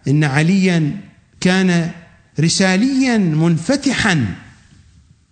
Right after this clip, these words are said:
برسالته على الآخر، واحد آخر، واحد آخر، واحد آخر،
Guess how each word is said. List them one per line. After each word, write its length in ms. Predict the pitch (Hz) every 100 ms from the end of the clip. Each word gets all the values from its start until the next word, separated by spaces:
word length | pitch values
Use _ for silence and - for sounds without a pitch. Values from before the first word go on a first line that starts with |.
| -
برسالته 840 | 165 160 - 165 160 175 180 156
على 220 | 139 160
الآخر، 500 | 143 147 143 98 95 - - - - - _ _ _ _ _ _ _ _ _ _ _ - _ _
واحد 320 | 160 143 160 151
آخر، 480 | 170 185 175 165
واحد 380 | 143 156 120 151
آخر، 460 | 151 185 170 165 143
واحد 380 | 165 151 151 135
آخر، 480 | 175 175 196 185